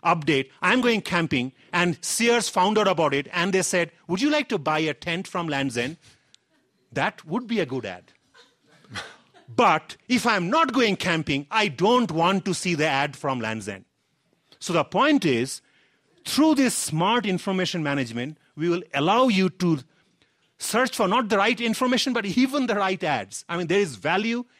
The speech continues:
in matching the right producer and consumers. Finally, there's value in sort of doing deep analytics. So how many of you have bought books from Amazon? All of you, right? So when I bought,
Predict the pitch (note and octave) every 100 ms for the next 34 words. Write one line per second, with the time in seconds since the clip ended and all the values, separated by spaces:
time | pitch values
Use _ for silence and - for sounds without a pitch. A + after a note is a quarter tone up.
0 | - D#3 C3+ D3 E3+ F3+ E3+ D#3 B2+ D3+
1 | - C#3 C#3+ C#3+ B2 B2 A2+ A#2+ G#2 -
2 | _ - - - - - _ _ _ _
3 | - G#3 A3 A#3+ G3+ F3+ G#2+ D#3 F3+ F3+
4 | D#3+ D3+ D3 - C#3+ A2 D#3+ D3 - -
5 | F#2+ G3+ A3 - D3 D3 D3 D3 A2+ F#2+
6 | - - - - F#3 C#3+ _ _ _ _
7 | _ _ _ - A#3 A3+ G#3+ F#3 F3 C3
8 | C#3+ A2+ C#3+ - C#3+ G#2+ G#2+ F#2 E2+ _
9 | _ _ _ _ _ _ _ _ _ _
10 | _ _ _ _ _ _ _ A#2 G#2+ _
11 | _ - F3+ - _ - C#3+ - _ -
12 | E3 G3 D#3 F#3 F#3+